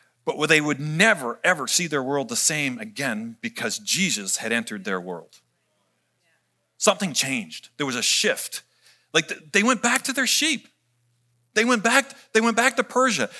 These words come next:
They, they went back to Jerusalem. But Emmanuel, God with us, God in the midst, God in us, the presence of God in their world changed everything.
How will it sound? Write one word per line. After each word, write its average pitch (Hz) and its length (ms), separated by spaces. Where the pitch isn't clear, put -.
They, 202 100
they 196 220
went 214 200
back 240 240
to 254 80
Jerusalem. 214 720
But - 320
Emmanuel, 156 840
God 226 320
with 226 200
us, 117 200
God 208 300
in 196 80
the 180 60
midst, 185 260
God 233 260
in 285 380
us, - 640
the 202 80
presence 247 420
of 185 140
God 220 320
in 185 180
their 175 180
world 180 600
changed 170 420
everything. 180 460